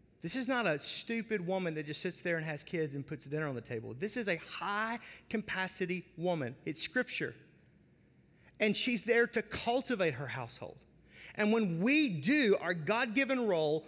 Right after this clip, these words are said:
the way the Creator designed us, the creation, to do and to operate, it works. It's amazing how God knows what he's talking about.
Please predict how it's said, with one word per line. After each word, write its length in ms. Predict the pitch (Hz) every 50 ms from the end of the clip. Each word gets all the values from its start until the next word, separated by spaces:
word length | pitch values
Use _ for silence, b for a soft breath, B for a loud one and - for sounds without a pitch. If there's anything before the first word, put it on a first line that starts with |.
| -
the 60 | -
way 140 | 185 202 214
the 100 | 208 208
Creator 420 | 208 - - 240 247 254 247 220 190
designed 320 | 180 170 180 180 175 170
us, 140 | 165 190 185
the 140 | - 208 185
creation, 480 | - 202 202 196 185 - - 175 160
to 140 | - - 170
do 420 | 147 120 165 190 208 233 269 285 -
and 80 | 175 160
to 80 | 160
operate, 580 | - 143 170 208 - - 247 262 269 285 269 - -
it 160 | - 202 202
works. 720 | 208 208 254 285 262 - - - - - - - - - - - - _ _ _ _ _ -
It's 100 | - -
amazing 380 | 208 220 226 240 202 180 170
how 220 | 156 156 143 147 139 -
God 160 | - 151 151 151
knows 220 | 147 147 143 -
what 80 | 143 135
he's 120 | 127 -
talking 300 | - 135 135 - 131 123
about. 280 | 123 - - 73 -